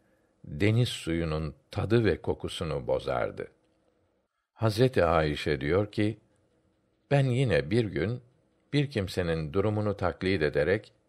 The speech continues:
hikaye etmiştim. Bunun üzerine Hazreti Peygamber,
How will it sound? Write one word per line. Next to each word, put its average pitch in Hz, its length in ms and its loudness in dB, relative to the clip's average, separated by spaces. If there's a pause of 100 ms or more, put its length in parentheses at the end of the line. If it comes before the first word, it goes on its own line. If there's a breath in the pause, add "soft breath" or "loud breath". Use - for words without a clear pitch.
hikaye 80 420 4
etmiştim. 62 760 -8 (1120)
Bunun 113 320 4
üzerine 87 360 2
Hazreti 85 480 0
Peygamber, 87 720 0